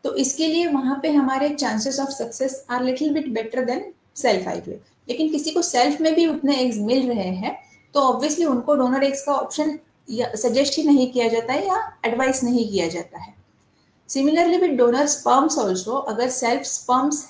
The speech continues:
है और अच्छी क्वांटिटी में है, स्पर्म का काउंट जो है fifteen million per एमएल के ऊपर होना चाहिए, जिसमें से फ़ोर्टी परसेंट जो है मोटाइल होने चाहिए, तो उसके हिसाब से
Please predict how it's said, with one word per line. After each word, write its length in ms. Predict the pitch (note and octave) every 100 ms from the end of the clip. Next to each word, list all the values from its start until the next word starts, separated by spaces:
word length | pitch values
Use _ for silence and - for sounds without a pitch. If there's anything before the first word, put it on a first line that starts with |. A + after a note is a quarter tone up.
| A#3
है 320 | F#3+ F#3 - G#3+
और 120 | G#3+
अच्छी 320 | G#3 - C4+ C4+ - _ -
क्वांटिटी 380 | G#3+ G#3+ A#3 A#3+
में 160 | B3+
है, 200 | B3 G#3
स्पर्म 280 | - G#3+ G#3+
का 120 | A#3+
काउंट 340 | A#3 A#3 A#3 A3+
जो 100 | A#3+
है 160 | B3
fifteen 360 | A#3 - B3 A#3+ A#3 A3
million 300 | G#3+ G#3+ A3 G#3+
per 100 | G#3+
एमएल 300 | G3+ G3+ G#3
के 60 |
ऊपर 240 | G#3+ G3 G#3+
होना 180 | G#3 G3+
चाहिए, 220 | A#3+ C#4+
जिसमें 220 | C#4+ C#4
से 60 | D4+
फ़ोर्टी 260 | B3+ A#3+
परसेंट 420 | B3+ B3+ - B3+
जो 60 | B3+
है 100 | C#4+
मोटाइल 360 | D4 - A3+ B3+
होने 200 | F#3+ G3
चाहिए, 380 | - - E4 - - - - _ -
तो 80 |
उसके 500 | - - C#4+ - -
हिसाब 420 | F4 C4+ - A3+ -
से 240 | -